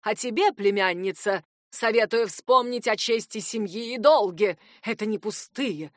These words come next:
слова". "Верно говорите, дядя", ответила я негромко. "Советую вам в ближайшее время заглянуть в словарь и отыскать там значение этих слов. Не слишком разумно произносить их, но не знать смысла".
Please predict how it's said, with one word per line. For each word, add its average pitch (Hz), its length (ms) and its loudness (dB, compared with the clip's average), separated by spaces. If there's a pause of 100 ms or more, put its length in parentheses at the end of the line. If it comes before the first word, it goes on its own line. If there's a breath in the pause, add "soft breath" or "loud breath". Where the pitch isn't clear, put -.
(140 soft breath)
слова". 185 560 -4 (960)
"Верно 247 360 -4
говорите, 247 500 -4
дядя", 180 340 -6 (300)
ответила 202 480 -6
я 196 140 -2
негромко. 208 520 -6 (480)
"Советую 277 540 0
вам 196 180 -2
в 175 80 -14
ближайшее 269 640 -4
время 311 260 -2
заглянуть 220 440 -6
в - 40 -12
словарь 254 460 0 (400)
и 247 100 -6
отыскать 320 500 -2
там 233 160 -4
значение 240 600 -6
этих 233 220 -12
слов. 285 400 -8 (560)
Не 269 160 -4
слишком 349 420 -2
разумно 202 460 -2
произносить 208 680 -6
их, 160 180 -16 (400)
но 220 140 -4
не 220 140 -2
знать 220 280 -6
смысла". 220 560 -8